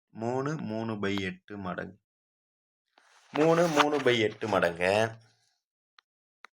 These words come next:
நம்ம கலப்பு பின்னத்துல இருக்கிறத பின்னமா மாத்த போறோம். மூவேட்டு இருபத்தி நாலு, இருபத்தி நாலு கூட மூணு கூட்டினா இருபத்தி ஏழு by எட்டு. மூணு வருஷன்றதுனால இதை கியூப் ரூட் எடுக்கிறோம்.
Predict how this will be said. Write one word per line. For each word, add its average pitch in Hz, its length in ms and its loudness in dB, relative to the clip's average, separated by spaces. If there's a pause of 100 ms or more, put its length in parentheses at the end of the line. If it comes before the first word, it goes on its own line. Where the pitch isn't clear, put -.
(140)
நம்ம 107 600 2 (360)
கலப்பு 151 420 2
பின்னத்துல 120 420 0
இருக்கிறத 104 600 0
பின்னமா 120 480 2
மாத்த 98 360 -2
போறோம். 95 220 -8
மூவேட்டு 117 420 0
இருபத்தி 110 400 2
நாலு, 107 360 2 (640)
இருபத்தி 139 460 2
நாலு 110 240 6
கூட 98 180 0
மூணு 104 220 -2
கூட்டினா 107 580 -2 (420)
இருபத்தி 120 640 -2
ஏழு 117 420 2
by 104 220 0
எட்டு. - 300 -12 (400)
மூணு 170 500 8
வருஷன்றதுனால 120 720 4
இதை 113 260 0 (100)
கியூப் 131 160 -2
ரூட் 117 240 -4
எடுக்கிறோம். 95 380 -4